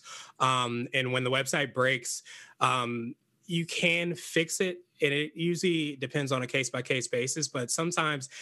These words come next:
that refresh will kind of take care of it. Um, not all designers and developers are created equal as well, too.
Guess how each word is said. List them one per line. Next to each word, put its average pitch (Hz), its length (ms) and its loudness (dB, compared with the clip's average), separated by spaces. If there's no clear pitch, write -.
that 131 260 2
refresh 131 560 0
will 120 120 0
kind 120 260 -2
of 110 80 -4
take 117 200 -2
care 120 300 0
of 117 140 -2
it. 117 160 -2
Um, 127 600 2
not 156 360 2
all 147 520 0
designers 131 640 2
and 120 140 0
developers 123 680 0
are 117 160 -4
created 120 400 0
equal 131 340 -2
as 117 160 -2
well, 113 200 -2
too. 156 360 0